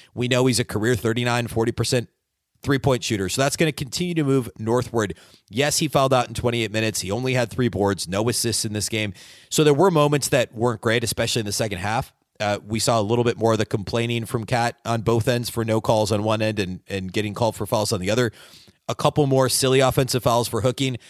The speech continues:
Like, every time that happens, I just wanna shake Cat and be like, "Hey, man, the book is out on you." Like, opposing teams are probably sending this to the league and sending it to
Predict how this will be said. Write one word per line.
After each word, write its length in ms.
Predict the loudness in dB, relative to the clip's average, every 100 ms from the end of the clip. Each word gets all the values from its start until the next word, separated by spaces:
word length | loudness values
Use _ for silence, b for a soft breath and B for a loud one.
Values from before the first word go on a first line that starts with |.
| B B
Like, 160 | -4 0
every 200 | 0 2
time 220 | 2 4
that 160 | 2 0
happens, 360 | 0 0 0
I 60 | 0
just 180 | 0 0
wanna 180 | -2
shake 360 | -2 -2 -4 -4
Cat 180 | -6 -4
and 60 |
be 100 | -4
like, 120 | -6 -2
"Hey, 120 | -2
man, 240 | 0 -4 -8 _ _ _ _ _ _ _ _ b b b _
the 100 | 0
book 300 | 2 0 0
is 140 | 0
out 200 | 2 2
on 140 | 0 -4
you." 140 | -10
Like, 220 | -2 0 0
opposing 440 | 2 2 2 -2
teams 280 | -2 0 0
are 80 | 0
probably 640 | 2 2 4 2 2 2
sending 340 | 2 0 0 0
this 180 | -2
to 120 | -2 -2
the 120 | 0
league 280 | 0 0 -2
and 120 | -2
sending 220 | -2 0
it 100 | -2
to 220 | -2 -4